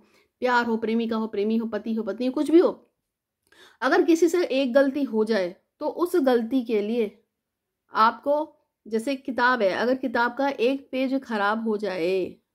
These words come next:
तो उसके लिए हम सिर्फ उस पेज को हटा देते हैं, पूरी गल-, किताब को नहीं फाड़ते हैं। उसी तरीके से अगर आपके रिश्ते में किसी व्यक्ति से कोई छोटी बड़ी गलती हो भी जाती है, उसको दिल पे मत लो, उसको जाने दो।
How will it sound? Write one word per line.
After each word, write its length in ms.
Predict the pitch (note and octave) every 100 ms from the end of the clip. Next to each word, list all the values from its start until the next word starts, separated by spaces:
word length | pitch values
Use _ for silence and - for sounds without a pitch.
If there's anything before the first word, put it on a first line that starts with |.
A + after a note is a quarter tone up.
| _ _ _ _ _ _ -
तो 80 | C#4
उसके 380 | C4+ C4 - C4+
लिए 120 | C4+
हम 200 | C4 C4
सिर्फ 220 | B3+ B3+
उस 140 | C4+ C4+
पेज 340 | B3 A3 A3+
को 140 | C4
हटा 400 | C4 A#3 A3 G3
देते 320 | G#3+ G3+ F#3 G3+
हैं, 180 | A3+
पूरी 200 | A#3 B3+
गल-, 280 | A#3 A3+ G#3+ - _
किताब 380 | - A3+ A3+ A#3+ -
को 100 | C4
नहीं 140 | C4+
फाड़ते 400 | B3 G3 F3 E3+
हैं। 220 | D3 - _ _ _ _ _
उसी 260 | A3 C#4 F#4
तरीके 360 | E4+ C#4+ C4
से 220 | C4+ D#4 D#4+
अगर 300 | B3+ C4+ C#4+
आपके 380 | A#3+ A3+ B3+
रिश्ते 360 | A#3 A3+ A3+ A#3
में 280 | G#3+ A3+ A#3
किसी 300 | C4 C4 D4
व्यक्ति 320 | A#3 A3+ B3
से 120 | A#3
कोई 200 | B3 B3+
छोटी 340 | A3+ A#3 A3 B3+
बड़ी 200 | A#3+ A#3+
गलती 300 | G#3 G3 A#3+
हो 180 | A3+ B3
भी 140 | D4+
जाती 360 | B3+ F3 - G3+
है, 240 | F#3+ F3+ _ _ _ _ C#4
उसको 180 | C#4
दिल 240 | D4 C4 C#4
पे 120 | E4+
मत 220 | D#4+ A3+ -
लो, 260 | D3+ - _ _ -
उसको 300 | C4+ - D#4+
जाने 440 | A#3 G3 G3 B3
दो। 360 | G#3+ G3 D4+